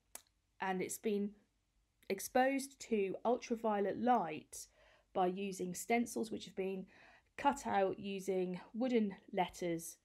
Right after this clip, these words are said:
It's trapped the light where the light is unable to actually penetrate through those letters, and it's then created this, this wonderful stencil-like image.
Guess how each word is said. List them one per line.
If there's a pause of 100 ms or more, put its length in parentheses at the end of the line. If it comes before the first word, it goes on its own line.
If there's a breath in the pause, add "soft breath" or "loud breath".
(440 soft breath)
It's
trapped
the
light (140)
where
the
light
is
unable
to
actually
penetrate
through
those
letters, (640 soft breath)
and
it's
then
created
this,
this
wonderful (260 soft breath)
stencil-like (220)
image.